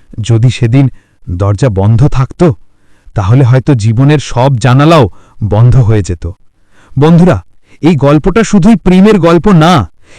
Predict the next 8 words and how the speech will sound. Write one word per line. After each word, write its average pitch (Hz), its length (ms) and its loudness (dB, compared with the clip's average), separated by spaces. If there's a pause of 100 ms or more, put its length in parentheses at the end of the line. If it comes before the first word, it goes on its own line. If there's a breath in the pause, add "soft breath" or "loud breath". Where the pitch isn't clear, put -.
এটা 135 240 -2
একটা 139 200 -2
ভাঙা 143 360 0
বিশ্বাসের 147 560 0 (300 soft breath)
আবার 135 380 0
দাঁড়িয়ে 147 400 2
ওঠার 190 300 2
গল্প, 127 400 -2